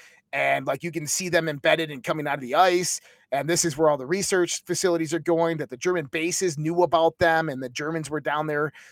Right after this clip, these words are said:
uh, basically trying to reverse engineer these things. Um, and it brings this idea that what if there wasn't a major cataclysm, like Velikovsky might have, has proposed, or, um, some type of cosmic, uh,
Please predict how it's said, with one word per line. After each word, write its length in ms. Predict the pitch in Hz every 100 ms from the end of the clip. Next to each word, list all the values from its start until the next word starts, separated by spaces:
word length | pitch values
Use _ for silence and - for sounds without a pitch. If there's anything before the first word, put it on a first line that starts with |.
| _
uh, 120 | - 131
basically 340 | 131 160 156
trying 200 | 170 160
to 80 | 135
reverse 300 | 120 160 -
engineer 400 | 131 117 143 190
these 200 | 180 170
things. 560 | 196 180 175 185 - - _ _ _ -
Um, 340 | 147 143 139 _
and 80 | 202
it 100 | 180
brings 300 | 202 294 247
this 200 | 233 - 180
idea 420 | 180 151 330 165
that 240 | 160 160 - _
what 380 | - 139 165 302 -
if 240 | 247 233 - -
there 120 | 196
wasn't 380 | 165 196 196 180
a 60 | 151
major 320 | 185 202 165
cataclysm, 520 | 110 - _ - 127
like 160 | 151 -
Velikovsky 600 | 143 139 135 117 - 120
might 180 | 110 104
have, 160 | 98 - _
has 260 | 131 123
proposed, 640 | - 151 - 120 113 131 -
or, 280 | 120 117 - - - -
um, 220 | 127 131
some 200 | 151 196
type 160 | 202 170
of 120 | 139
cosmic, 560 | 214 247 175 123 - _ _ _ _
uh, 300 | 113 117 110